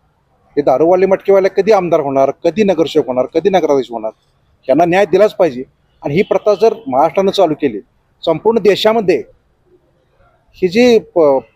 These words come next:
तिची कॉपी, झेरो-, झेरॉक्स कॉपी करतील, निश्चितपणे करतील. म्हणून ही मागणी केली. मागणी विचित्र नाही, त्या माझ्या भावना आहेत, सामान्य कार्यकर्ता म्हणून ही माझी भावना आहे.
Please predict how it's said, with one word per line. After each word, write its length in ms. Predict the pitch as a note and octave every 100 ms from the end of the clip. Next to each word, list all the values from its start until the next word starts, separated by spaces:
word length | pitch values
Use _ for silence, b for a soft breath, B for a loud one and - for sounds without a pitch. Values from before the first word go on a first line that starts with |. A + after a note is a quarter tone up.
| _ _ _ -
तिची 180 | F3+ A3
कॉपी, 520 | - _ - E3 F3+
झेरो-, 280 | D#3 F#3+ F3
झेरॉक्स 320 | C#3 E3+ G3
कॉपी 200 | G#3 G#3+
करतील, 300 | G3+ F#3+ D#3+ - - - - _ _ _ _
निश्चितपणे 640 | - - C#3+ - G#3 A#3
करतील. 480 | A3+ E3 - - _ _ - - - - _ -
म्हणून 220 | C#3+ A#3
ही 120 | G#3
मागणी 320 | A#3+ F#3 E3+
केली. 160 | D#3 A#2+
मागणी 320 | C#3+ D#3 F#3
विचित्र 460 | G#3 - G3 - A#3
नाही, 140 | D3+ - _ _ _ _ _
त्या 80 | E3
माझ्या 220 | F3 F3+
भावना 300 | D#3+ D3 D3
आहेत, 80 | E3 - _ _ _ _ _ _ _ _ _
सामान्य 400 | C3 C#3 F3 F#3+
कार्यकर्ता 520 | - E3 E3 - -
म्हणून 120 | D#3
ही 60 | E3
माझी 240 | D#3+ C#3+
भावना 300 | D3 B2+ B2
आहे. 80 | G#2+